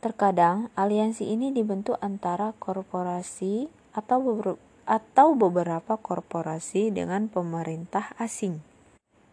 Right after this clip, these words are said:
Eh, nah, baiklah, itu saja yang dapat saya sampaikan di materi kali ini. Semoga bermanfaat untuk kalian para pendengar.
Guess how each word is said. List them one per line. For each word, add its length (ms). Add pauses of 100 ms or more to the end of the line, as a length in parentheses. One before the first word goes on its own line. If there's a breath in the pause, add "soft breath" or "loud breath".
(840)
Eh, 320
nah, 320
baiklah, 720
itu 240
saja 480
yang 240
dapat 260
saya 380
sampaikan 720
di 80
materi 420
kali 300
ini. 480 (760 loud breath)
Semoga 500
bermanfaat 640
untuk 320
kalian 320
para 240
pendengar. 480